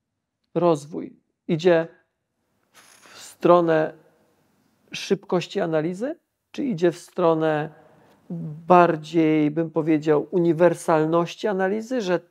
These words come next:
jeden model wyuczony na kotkach i pieskach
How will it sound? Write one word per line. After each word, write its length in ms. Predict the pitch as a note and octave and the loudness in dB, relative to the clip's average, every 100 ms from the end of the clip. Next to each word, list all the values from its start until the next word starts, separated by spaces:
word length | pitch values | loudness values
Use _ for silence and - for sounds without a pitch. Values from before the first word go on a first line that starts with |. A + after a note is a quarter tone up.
| _ _ - | _ _ -14
jeden 520 | G3+ D#3 F3+ F#3 F3+ D#3+ | -8 0 2 2 0 0
model 440 | E3+ F#3 D#3 D#3+ | 2 2 2 0
wyuczony 540 | D3 F3 E3 F#3+ D#3+ D#3 | -2 -4 -4 -4 -4 -4
na 100 | D#3 | -4
kotkach 440 | F#3 E3+ - D#3 | -4 -6 -6 -8
i 80 | D#3 | -6
pieskach 540 | F3+ D#3 - - C3+ | -4 -4 -4 -8 -8